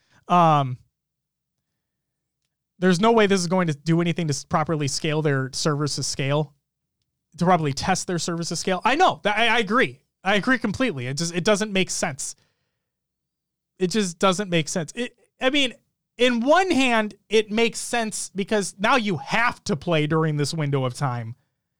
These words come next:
So if you want to, you better get your ass online, right? But on the other hand, it's like, fuck. <sighs> Let's get to what Maddie was saying.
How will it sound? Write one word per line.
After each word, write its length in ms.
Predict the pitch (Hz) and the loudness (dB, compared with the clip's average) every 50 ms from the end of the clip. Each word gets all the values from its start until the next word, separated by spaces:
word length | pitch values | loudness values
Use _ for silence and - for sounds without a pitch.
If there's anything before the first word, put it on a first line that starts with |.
| _ _ _ _ _ _ _ | _ _ _ _ _ _ _
So 160 | - - 196 190 | 0 2 2 4
if 80 | 170 | 4
you 100 | 185 185 | 2 4
want 240 | 185 247 247 240 - | 4 4 4 4 2
to, 100 | - 208 | 0 -2
you 100 | 180 175 | -2 0
better 180 | 165 202 190 185 | 2 2 2 4
get 160 | 175 202 185 | 4 2 2
your 160 | 156 160 170 | 2 2 2
ass 240 | 180 180 175 160 - | 4 4 2 2 2
online, 580 | 190 160 151 160 185 190 165 143 127 123 127 127 _ _ _ _ _ _ - | 0 2 4 4 4 4 4 4 2 0 -4 -6 _ _ _ _ _ _ 0
right? 280 | 156 165 165 165 160 - _ _ _ _ _ _ _ _ _ _ | 2 4 4 4 2 0 _ _ _ _ _ _ _ _ _ _
But 100 | - 202 | -2 0
on 100 | 214 220 | 2 4
the 80 | 214 220 | 4 4
other 200 | 247 277 262 214 | 4 4 2 2
hand, 260 | 190 196 185 170 165 | 2 0 0 0 0
it's 160 | 165 160 - | 0 -2 -2
like, 300 | - 175 165 156 151 - _ _ _ _ _ _ _ _ _ _ _ _ _ _ _ _ _ _ _ _ _ _ _ _ _ _ _ _ _ _ _ _ _ _ _ _ _ _ _ _ _ | -2 0 0 0 -2 -6 _ _ _ _ _ _ _ _ _ _ _ _ _ _ _ _ _ _ _ _ _ _ _ _ _ _ _ _ _ _ _ _ _ _ _ _ _ _ _ _ _
fuck. 300 | _ - 247 - - _ _ - 196 - - - _ _ _ _ _ _ _ _ _ 180 _ _ _ _ _ _ _ _ _ _ _ _ _ _ _ _ _ _ _ _ _ _ _ _ _ _ _ _ _ _ _ _ _ _ _ _ _ _ _ _ - | _ -4 -4 -4 -6 _ _ -8 -8 -8 -8 -14 _ _ _ _ _ _ _ _ _ _ _ _ _ _ _ _ _ _ _ _ _ _ _ _ _ _ _ _ _ _ _ _ _ _ _ _ _ _ _ _ _ _ _ _ _ _ _ _ _ _ -4
<sighs> 80 | - 208 202 190 180 170 151 135 120 120 - - - - - _ _ - - _ _ _ _ _ _ _ _ _ _ _ _ _ _ _ _ _ _ _ _ _ _ - | 0 2 2 4 2 2 0 -2 -6 -8 -12 -16 -18 -20 -20 _ _ -20 -20 _ _ _ _ _ _ _ _ _ _ _ _ _ _ _ _ _ _ _ _ _ _ -2
Let's 160 | 214 220 - - | -2 0 0 0
get 120 | 254 - | -2 -2
to 60 | - | -2
what 120 | - 147 127 | -4 -4 -4
Maddie 220 | 123 120 120 120 | -4 -6 -4 -4
was 100 | 123 127 | -4 -4
saying. 240 | - - 123 120 127 | -4 -4 -6 -8 -8